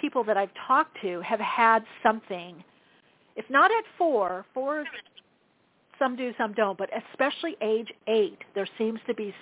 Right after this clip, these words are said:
some kind of turning point, vision, message, revealing of what they're, you know, what their mission is or what they're gonna do,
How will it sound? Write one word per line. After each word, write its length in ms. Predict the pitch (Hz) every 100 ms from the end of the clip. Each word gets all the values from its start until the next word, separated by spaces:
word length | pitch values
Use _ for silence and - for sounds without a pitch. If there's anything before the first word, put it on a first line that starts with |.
| -
some 240 | 208 214
kind 360 | - 220 196 196
of 80 | 175 -
turning 320 | 220 214 214
point, 320 | - 196 196 180
vision, 500 | 202 202 202 190 190
message, 600 | 196 - 190 190 185 - - - - - - _ _ - 220
revealing 880 | 214 175 233 226 220 214 208 208 196
of 220 | 196 180
what 180 | 202 202
they're, 140 | 196 -
you 140 | 226 202
know, 280 | 180 170 175 _ _ _
what 140 | 208 196
their 100 | 202
mission 340 | 196 190 202
is 140 | 190 185
or 60 |
what 180 | 185 185
they're 100 | 185
gonna 220 | 185 185
do, 440 | 180 185 185 180